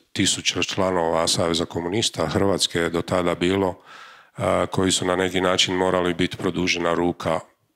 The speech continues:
naša, odnosno režima, da nam prijave ono šta po njima nije bilo normalno i da mi na to, e, reagiramo.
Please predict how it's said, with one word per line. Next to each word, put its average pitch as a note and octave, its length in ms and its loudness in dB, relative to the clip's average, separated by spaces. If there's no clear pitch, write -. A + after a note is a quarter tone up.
naša, E2+ 400 0
odnosno E2 500 -2
režima, F2 540 0
da F2+ 200 0
nam E2+ 220 -2
prijave F2+ 520 2
ono E2+ 260 0
šta E2+ 420 0
po E2+ 140 -4
njima E2 420 -2
nije E2 180 -4
bilo E2 220 0
normalno E2+ 460 0
i E2 80 0
da E2 100 -2
mi F2 340 -6
na E2 120 -4
to, E2+ 200 -4
e, E2 60 -4
reagiramo. D#2+ 500 -6